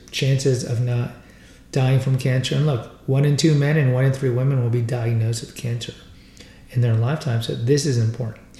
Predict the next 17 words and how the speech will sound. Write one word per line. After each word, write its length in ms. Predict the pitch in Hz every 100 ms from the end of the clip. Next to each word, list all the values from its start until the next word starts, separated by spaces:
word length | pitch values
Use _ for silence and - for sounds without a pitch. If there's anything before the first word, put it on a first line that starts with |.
| - - -
But 120 | - 165
either 200 | 165 143
way, 160 | 117 - - - - - - - - - -
an 100 | 156
exhaustive, 560 | 143 170 233 277 240
an 260 | 185 147 147
exhaustive 480 | 139 165 247 262 180
analysis 460 | 147 135 139 -
of 160 | 135 -
fourteen 320 | 139 135 143
previous 320 | 127 131 120
subjects 320 | 127 120 135
conducted 560 | - 143 127 127 - 135
at 60 | 117
the 300 | 123 120 131 -
G 340 | - 135 156
C 400 | 147 - 147 147